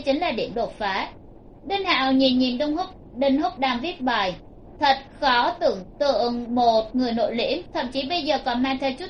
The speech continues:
thanh tú thời thiếu niên, thế nhưng lại có thể viết ra nét chữ anh tuấn như vậy. Lực đạo mạnh mẽ, thanh đậm vừa phải,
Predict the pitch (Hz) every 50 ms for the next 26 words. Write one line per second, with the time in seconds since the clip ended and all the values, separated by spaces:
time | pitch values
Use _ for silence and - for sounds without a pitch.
0 | - - 302 269 269 254 262 233 262 277 320 285 233 226 226 226 247 277 277 262
1 | 254 254 226 170 - - - - - - - - 381 392 392 392 359 349 339 320
2 | 240 - - 339 370 359 349 240 190 220 294 349 349 - 277 269 269 254 254 277
3 | 330 359 - - 214 - - 262 262 254 - 226 220 254 269 269 247 220 214 165
4 | - 151 - - - - - - - - - - - 277 302 294 277 - 269 269
5 | 254 - 247 262 233 - 233 240 - - 226 294 359 - - - - - - -
6 | - - 294 285 285 277 277 277 269 254 269 247 - 226 226 208 214 233 214 196
7 | - - 208 160 - - 202 247